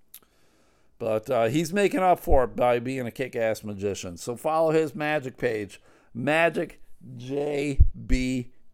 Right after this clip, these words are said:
M. Then we got, uh, Blissful Cravings Crafts and Gifts. She can make you some pretty sweet baked goods. She can make you, uh, some sweet crafts. She can do it all for you.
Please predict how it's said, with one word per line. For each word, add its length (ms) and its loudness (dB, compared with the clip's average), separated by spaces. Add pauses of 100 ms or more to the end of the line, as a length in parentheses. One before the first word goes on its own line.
(140)
M. 360 -2 (340)
Then 220 -2
we 100 0
got, 420 4
uh, 200 2
Blissful 420 -2
Cravings 460 -4
Crafts 400 -4
and 160 0
Gifts. 600 2 (1700)
She 800 -6
can 160 -6
make 240 -6
you 40 -10
some 280 -8
pretty 320 12
sweet 420 -4
baked 280 -4
goods. 440 -2
She 240 -12
can 240 -10
make 260 -12
you, 320 -10
uh, 160 -6
some 240 -14
sweet 460 -14
crafts. 540 -4
She 140 -8
can 220 -10
do 280 2
it 80 8
all 240 4
for 300 -2
you. 220 -6